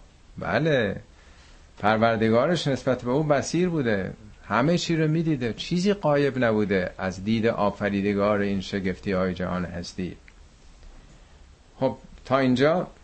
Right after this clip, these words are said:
داره این دو ش-، جدایی انسان‌ها رو بر حسب عملکردشون میگه. حالا دو سه تا سوگند می‌خوره و باز برمیگرده به انسان.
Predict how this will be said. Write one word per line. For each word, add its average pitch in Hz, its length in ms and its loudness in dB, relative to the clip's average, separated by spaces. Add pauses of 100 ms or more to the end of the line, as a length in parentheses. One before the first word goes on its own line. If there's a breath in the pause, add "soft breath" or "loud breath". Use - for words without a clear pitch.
(760)
داره 123 200 4
این 147 360 0
دو 113 420 2
ش-، - 160 -8 (840)
جدایی 113 600 2
انسان‌ها 110 600 2
رو 120 160 4
بر 104 200 2
حسب 110 320 0
عملکردشون 104 800 0
میگه. 143 300 0
حالا 131 340 0 (720 soft breath)
دو 131 100 -2
سه 135 200 -2
تا 131 200 0
سوگند 120 500 2
می‌خوره 147 400 0
و 139 340 2
باز 117 280 0
برمیگرده 113 600 2
به 98 140 0
انسان. 85 440 -4